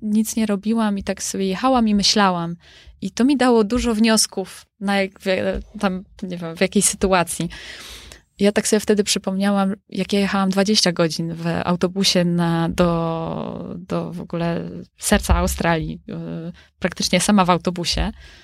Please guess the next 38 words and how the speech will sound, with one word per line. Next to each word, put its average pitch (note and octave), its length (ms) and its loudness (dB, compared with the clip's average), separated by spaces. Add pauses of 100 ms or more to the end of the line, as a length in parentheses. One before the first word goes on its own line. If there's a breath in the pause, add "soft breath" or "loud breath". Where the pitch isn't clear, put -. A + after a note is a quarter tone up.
(100)
to - 80 -4
ja F#3+ 40 2
miałam F#3+ 160 2
wtedy G3 260 -10
tak D4+ 180 4
dużo G3 200 2
czasu F#3 320 0
na, F#3 340 -6
na F#3 140 -4
myślenie F#3+ 500 4
o G3 80 2
tym, E3+ 380 -2
o F#3+ 120 2
wszystkim, G#3+ 640 2 (600 loud breath)
e, F3+ 760 -2 (720)
że, G3 400 -8
że F#3+ 260 -4 (280)
nawet G#3 260 0
ciężko - 320 2
jest A3 160 2
mi G#3+ 120 4
mówić A#3 320 2
o F3 100 -4
tym, E3+ 340 -6
jak F3 220 -4
to F3 460 -4
mnie F#3 160 -2
zmieniło, F#3+ 440 2
ale F3+ 140 2
to - 120 -4
jest A3 140 -2
naprawdę A3+ 380 0
niesamowite A3 760 2
przeżycie. G#3 580 2 (340 soft breath)
Dlatego, G3+ 480 2 (560)
mm, G3+ 640 0 (680)
zawsze G#3+ 340 -2
wszystkim - 480 0